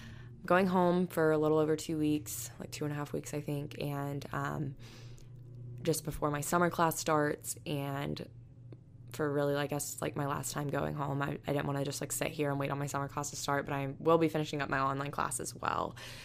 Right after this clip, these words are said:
um, during that time. So really not getting any break from school at all because we didn't have spring break, and I've been in six classes since the end of March, and then it was five before that. And my sixth class is my online class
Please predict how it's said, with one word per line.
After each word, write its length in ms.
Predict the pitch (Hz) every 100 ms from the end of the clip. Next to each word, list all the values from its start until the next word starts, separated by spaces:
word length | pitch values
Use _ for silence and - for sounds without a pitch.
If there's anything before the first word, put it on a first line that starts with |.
| - - -
um, 340 | 151 - 156
during 220 | 160 143
that 180 | 143 139
time. 400 | - - - 170
So 340 | - - 80 -
really 260 | 185 254 311
not 160 | 302
getting 320 | 190 185 190
any 200 | 170 170
break 220 | 170 180 -
from 140 | 156
school 320 | - 156 147
at 140 | - 143
all 180 | 143 147
because 560 | 143 143 143 143 -
we 80 | 151
didn't 180 | 151 185
have 120 | 190
spring 220 | - 214
break, 420 | 170 147 156 - - - - - - -
and 420 | 160 151 147 151
I've 180 | 156 151
been 100 | 156
in 300 | 156 151 156 -
six 340 | - 170 160
classes 640 | - 156 143 - 143 139 135
since 360 | - 147 -
the 100 | -
end 160 | 147 139
of 80 | 139
March, 380 | 139 147 - -
and 100 | 139
then 240 | 135 139
it 80 | -
was 140 | -
five 300 | - 147 139
before 280 | - 127 165
that. 200 | - -
And 80 | 160
my 100 | 147
sixth 300 | - 185 -
class 240 | 156 151
is 80 | 147
my 100 | 151
online 340 | 165 160 151 147
class 400 | 151 143 -